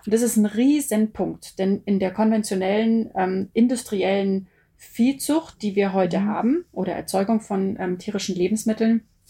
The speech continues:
Speaker 1: ist es eben nicht mehr so, dass ein Hof sein eigenes Futter vor Ort anbaut.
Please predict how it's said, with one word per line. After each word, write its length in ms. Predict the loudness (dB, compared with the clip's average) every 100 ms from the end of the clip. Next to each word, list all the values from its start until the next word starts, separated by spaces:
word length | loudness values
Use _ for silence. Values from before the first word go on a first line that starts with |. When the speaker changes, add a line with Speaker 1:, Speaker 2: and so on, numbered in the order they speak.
| _
Speaker 1:
ist 120 | -2
es 100 | 0
eben 180 | 0 -2
nicht 300 | 0 -2 0
mehr 140 | 0 2
so, 300 | 0 0 -4 -14 -20 -8
dass 180 | -6 -2
ein 240 | -2 -2 0
Hof 240 | 0 0
sein 180 | -6 -4
eigenes 340 | -2 -2 -4
Futter 420 | -6 -6 -4 -4 -6
vor 160 | -6 -2
Ort 300 | -2 -4 -6
anbaut. 640 | -4 -2 0 0 -4